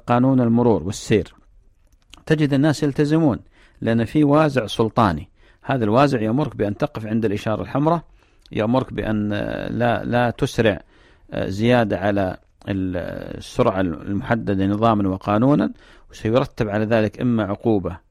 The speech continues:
مالية أو عقوبة مثلًا بدنية أو شيء من هذا القوة، على حسب ما، آه، يجعله ال-، ال-، السلطان أو الحاكم. هذا اسمه، هذا هو معنى الوازع السلطاني. نعم.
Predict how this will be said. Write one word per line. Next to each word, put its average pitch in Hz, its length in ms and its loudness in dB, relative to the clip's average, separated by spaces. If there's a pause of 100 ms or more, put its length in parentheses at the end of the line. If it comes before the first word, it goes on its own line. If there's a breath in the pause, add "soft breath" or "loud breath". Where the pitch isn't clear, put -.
مالية 123 640 2 (140)
أو 110 60 0
عقوبة 101 480 0
مثلًا 95 400 -2 (300)
بدنية 110 580 2
أو - 160 -6
شيء 131 180 -4
من 110 140 -4
هذا 110 140 -2
القوة، - 260 -4
على - 260 2
حسب 160 320 2
ما، 127 260 0 (560 soft breath)
آه، 110 260 -2
يجعله 113 560 2
ال-، 98 240 0
ال-، - 240 -8
السلطان 117 640 -2
أو 101 120 -4
الحاكم. 98 380 -4
هذا 180 240 0
اسمه، 120 360 -2
هذا 147 100 0
هو 123 220 0 (340 soft breath)
معنى 107 300 0
الوازع 107 500 2 (100)
السلطاني. - 640 -12 (120)
نعم. - 140 -12